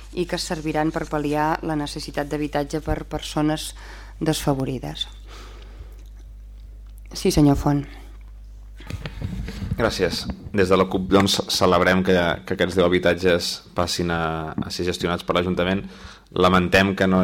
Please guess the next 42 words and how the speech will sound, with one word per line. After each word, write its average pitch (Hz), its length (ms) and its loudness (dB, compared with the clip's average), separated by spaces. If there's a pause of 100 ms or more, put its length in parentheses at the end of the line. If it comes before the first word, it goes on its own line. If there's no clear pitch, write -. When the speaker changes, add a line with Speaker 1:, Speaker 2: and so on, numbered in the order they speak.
(140)
Speaker 2:
que 90 120 0
no 90 80 0
hagi 92 120 2
sigut 92 240 2
fins 92 240 2
ara. 98 240 4
Si 90 160 -2
el, 85 320 -6
si - 160 -8
l'Agència 85 720 -2 (280)
Catalana, 85 440 2
doncs, 85 160 -4
tenia 85 420 2 (460)
deu 85 240 4
habitatges 87 480 2
buits 85 160 -2
a 82 80 -2
Figueres, 85 320 0
doncs, 85 200 -4
ens 82 120 -8
sap 85 120 -4
greu 85 200 0
que, 87 80 0
havent-hi 85 520 -4
la 82 80 -4
problemàtica 85 400 -2
que 85 80 -2
hi 85 40 2
ha 82 60 -6
fins 85 220 -6
ara, 85 160 0
no 85 80 -2
hagin 85 200 -6
passat 87 200 -6
a 82 80 -2
l'Ajuntament. 87 580 -2 (1300)
Recordem 92 440 4
que 95 80 4
en 92 80 4
necessitem 90 360 2
molts 87 240 2
més. 95 340 4